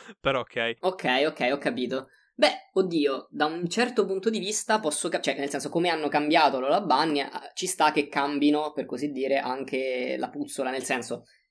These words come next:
Speaker 2: con la sensibilità attuale magari determinati comportamenti vengono ritenuti inaccettabili e magari uno vuole non metterli. Oltretutto, essendo una cosa, appunto, una guest star, una cosa eli-,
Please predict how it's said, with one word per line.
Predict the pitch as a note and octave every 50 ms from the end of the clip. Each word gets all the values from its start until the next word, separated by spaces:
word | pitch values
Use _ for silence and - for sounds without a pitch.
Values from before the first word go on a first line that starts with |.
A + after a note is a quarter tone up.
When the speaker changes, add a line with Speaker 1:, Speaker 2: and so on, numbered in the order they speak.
| _ _ _ _
Speaker 2:
con | - - D#3
la | D3+ C#3+
sensibilità | C#3+ D3 C#3+ C#3 - D#3 D3 D3 D3+ D#3 D3 E3+ D#3 D3
attuale | D#3 - - - F3 D#3 C#3+ C3+ C3+ D3 D3+
magari | D#3 D3 C3 A#2 A#2 B2+ C#3 D3 D3+ D#3 B2+ G#2
determinati | C3 B2 A#2+ B2 B2 C3+ C#3+ D3+ C#3 C3+
comportamenti | B2+ C3+ C3 C#3+ D3 - - D#3 E3+ E3 D3 - B2
vengono | B2+ C3 B2+ B2 B2
ritenuti | B2 C3 A#2+ C3 C3+ D3 C#3+ B2 B2 A#2+
inaccettabili | A#2+ B2+ B2+ - - G3+ - - A#2+ A#2+ B2+ C3 C3+ C3+ C3+ C#3 D3 D3
e | - F3 E3 D3+ -
magari | D3+ E3 C3+ B2 C3+ C#3 C3+
uno | C3 B2+ B2
vuole | B2+ C3 C3 B2 A#2+ A#2 A2 - _
non | - C3+ C#3 C#3 B2+
metterli. | D3 D#3+ - - B2+ B2 A#2 A#2 - _ _ _ _ _ _ _ _ -
Oltretutto, | D#3 D3+ C#3+ D3 F3+ G#3+ G#3+ C#3+ D3 D#3 - - D#3 D3+ D#3 - - - _
essendo | - C3+ C3 - D3+ D#3 D3
una | C#3 C3 C3+
cosa, | D3 D3+ D3 C#3+
appunto, | B2+ - D#3 D#3 D3 C#3+ C#3+ C3+ C3+ D3
una | F#3 G#3 E3 D3+
guest | D3+ E3+ G3+ - -
star, | - D3 D#3 F3+ E3+ D3+ D3
una | C#3 C3+
cosa | D#3+ D3 D3 B2+ - -
eli-, | E3 D3+ D3+ D3 D3 - -